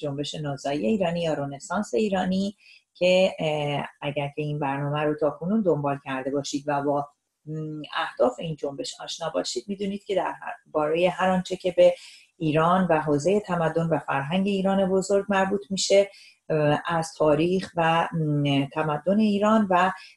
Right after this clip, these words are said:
اه، فرهنگ و حتی اوضاع و احوال، اه، خیلی اوقات روز، م، ایران هم گفتگو می‌کنیم. اه، در،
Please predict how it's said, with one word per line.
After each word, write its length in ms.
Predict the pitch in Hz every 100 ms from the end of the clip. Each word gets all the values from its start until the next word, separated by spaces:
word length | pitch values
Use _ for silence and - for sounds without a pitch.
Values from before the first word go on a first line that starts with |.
| -
اه، 240 | 151 147
فرهنگ 520 | 143 165 156 165 240 214
و 80 | 165
حتی 260 | 185 -
اوضاع 480 | - 156 151 165 165
و 40 |
احوال، 680 | 180 143 139 - 156 151 165 160 - _ -
اه، 260 | 151 147
خیلی 240 | 147 160 156
اوقات 320 | 139 147 147
روز، 360 | 143 165 190 180 165 160 - - _
م، 400 | 156 156 151 147 143
ایران 360 | 165 151 156 160
هم 280 | 156 156 156
گفتگو 480 | 156 - 139 143 156
می‌کنیم. 560 | 160 151 - - - _ _ _ - - - -
اه، 540 | - 196 196 202 202 196
در، 440 | - 269 302 311